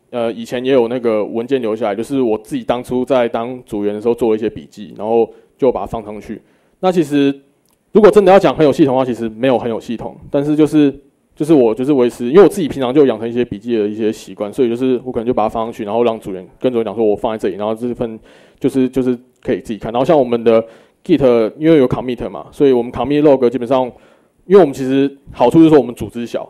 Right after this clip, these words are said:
像我现在，哦，今年多一个，就是反正我收两个组员，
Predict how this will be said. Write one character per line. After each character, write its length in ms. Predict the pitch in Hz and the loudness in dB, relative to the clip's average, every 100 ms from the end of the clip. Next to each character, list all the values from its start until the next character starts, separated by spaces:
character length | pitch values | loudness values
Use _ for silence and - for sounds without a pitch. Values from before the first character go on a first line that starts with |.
| _ | _
像 200 | 180 139 | -2 -2
我 80 | 120 | -2
现 160 | 147 | -2
在， 240 | 143 139 - _ _ _ _ _ | 0 -2 -4 _ _ _ _ _
哦， 120 | 117 | -6
今 120 | 113 143 | -4 -6
年 100 | 117 | -2
多 160 | 117 | 0
一 60 | 113 | 0
个， 140 | 104 | -2
就 100 | 120 | -2
是 100 | 143 | -2
反 140 | 131 131 | -2 -2
正 120 | 120 | -2
我 60 | |
收 220 | 107 120 117 | 0 0 0
两 100 | 101 | -4
个 80 | |
组 180 | 101 85 | -12 -14
员， 120 | 60 | -18